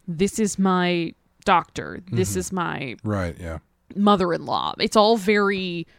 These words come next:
Speaker 1: in a, a sort of societal structure, but there's no emotional relationships between anybody.
Speaker 2: Yeah, we don't even
Speaker 1: really.
Speaker 2: really know if there are any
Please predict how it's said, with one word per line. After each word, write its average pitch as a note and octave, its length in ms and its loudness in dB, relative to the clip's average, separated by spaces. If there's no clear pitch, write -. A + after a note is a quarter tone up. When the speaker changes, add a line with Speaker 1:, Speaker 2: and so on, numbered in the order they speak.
Speaker 1:
in G3+ 380 0
a, F#3+ 200 -2
a F3+ 100 -4
sort G3+ 240 -2
of - 220 -6
societal F#3 560 0
structure, - 600 -2
but B3 140 -4
there's B3+ 220 2
no C4+ 320 4
emotional F3 720 0
relationships - 720 -10
between - 380 -12
anybody. - 520 -14
Speaker 2:
Yeah, F2+ 260 -6
we C#3+ 160 8
don't F#4 140 6
even A3 200 4
Speaker 1:
really. D3+ 100 2
Speaker 2:
really C#3+ 200 6
know A#2 600 0
if D#3 240 4
there C#3+ 220 4
are C3+ 60 2
any A2 560 -6